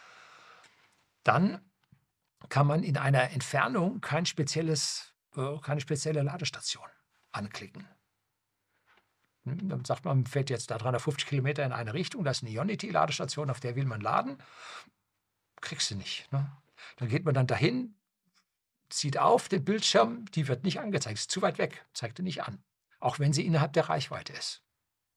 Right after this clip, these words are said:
zeigt nicht an. Ist also blöd. Dann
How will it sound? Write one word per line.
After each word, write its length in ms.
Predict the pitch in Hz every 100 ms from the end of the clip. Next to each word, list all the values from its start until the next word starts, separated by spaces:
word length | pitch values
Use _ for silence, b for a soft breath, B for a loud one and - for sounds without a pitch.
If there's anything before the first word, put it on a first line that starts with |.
| -
zeigt 280 | - - -
nicht 160 | 139 -
an. 120 | 95 _ _ _ _ b b b b b
Ist 180 | - 139
also 460 | 143 131 131 120 - - _ _ _ _ _
blöd. 560 | - 127 143 - - - _ _ _ _ _ _ _ b b b b b b _
Dann 420 | 127 135 202 214